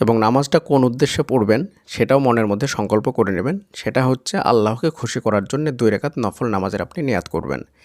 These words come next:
তারপরে যেটা করতে হবে, সেটা হচ্ছে যে আপনি কোন উদ্দেশ্যে পড়বেন। মানে, ধরুন, আপনার একটা জিনিস আল্লাহর কাছে খুব প্রয়োজন, আপনার বিয়ে হচ্ছে না,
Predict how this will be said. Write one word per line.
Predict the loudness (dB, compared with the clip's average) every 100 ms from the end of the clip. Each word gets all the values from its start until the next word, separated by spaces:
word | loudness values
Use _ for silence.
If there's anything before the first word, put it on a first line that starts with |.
| -20 -20 _ -2
তারপরে | 0 0 0 2
যেটা | 0 -2
করতে | -2 -4 -4 -4
হবে, | -4
সেটা | -4 -4 -4
হচ্ছে | -4 -4 -4
যে |
আপনি | -4 -4 -8 0
কোন | 2 2
উদ্দেশ্যে | -2 -4 -4 -4 -4
পড়বেন। | -4 -4 -4 -8 -10 _ -20 _ _
মানে, | 0 2
ধরুন, | 2 0 0
আপনার | -2 -2 -2
একটা | -2 -2
জিনিস | -2 -2 -2
আল্লাহর | -2 -2
কাছে | -6 -8
খুব | -6 -6 0
প্রয়োজন, | 0 0 -4 -8 _ _ _ _ -4
আপনার | -2 0 0
বিয়ে | 2 2
হচ্ছে | 0 -4 -4 -4
না, | -4 -6